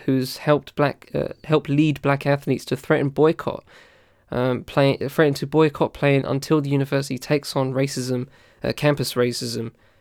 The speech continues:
uh, more seriously. In the N W S L, National Women's Soccer League, uh, st-, stars from the Portland Thorns and North Carolina Courage took a knee during the national anthem before the opening game, demanding change. Other clubs have followed suit.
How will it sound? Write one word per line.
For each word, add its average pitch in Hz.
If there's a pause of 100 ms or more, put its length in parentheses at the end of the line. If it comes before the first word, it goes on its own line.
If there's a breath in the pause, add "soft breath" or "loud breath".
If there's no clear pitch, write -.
(140)
uh, 107
more 123
seriously. 123 (920)
In 135
the 131
N 143
W 139
S 123
L, 175 (100)
National -
Women's -
Soccer -
League, 143 (380 loud breath)
uh, 110
st-, - (100)
stars 151
from 147
the 139
Portland 151
Thorns 170
and 135
North 147
Carolina 147
Courage 165 (460 soft breath)
took -
a 143
knee 143
during 135
the 135
national 143
anthem 143
before 131
the 127
opening 131
game, 135
demanding 117
change. 127 (420 soft breath)
Other 131
clubs 127
have 139
followed 120
suit. -